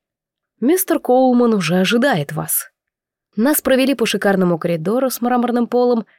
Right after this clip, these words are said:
который могли бы положить в каком-нибудь крутом музее. На первом этаже справа располагался кабинет мистера Коулмана, куда и привел нас дворецкий. Едва мы с отцом вошли, мистер Коулман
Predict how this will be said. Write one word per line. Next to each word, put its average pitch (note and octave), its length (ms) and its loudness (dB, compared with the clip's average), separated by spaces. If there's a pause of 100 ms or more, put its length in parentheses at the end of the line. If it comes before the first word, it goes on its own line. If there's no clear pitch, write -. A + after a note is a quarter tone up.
(140)
который A#3+ 320 0
могли A#3+ 280 2
бы A3+ 120 0
положить A#3 440 0
в - 80 -18
каком-нибудь A3 520 -2
крутом A#3 360 0
музее. A3 580 0 (1000)
На F#3+ 120 0
первом F#3+ 420 2
этаже E3 360 -2
справа G3+ 440 -2
располагался F#3+ 760 -2
кабинет A3 600 0
мистера E3 320 -6
Коулмана, E3 640 -8 (220)
куда B3 220 -2
и F4+ 40 0
привел A#3+ 300 0
нас A#3+ 180 0
дворецкий. F#3+ 680 -2 (840)
Едва F3+ 360 0
мы F#3 100 0
с - 80 -4
отцом F3 320 -2
вошли, F3+ 420 -2
мистер F#3 320 -4
Коулман A#3+ 540 -2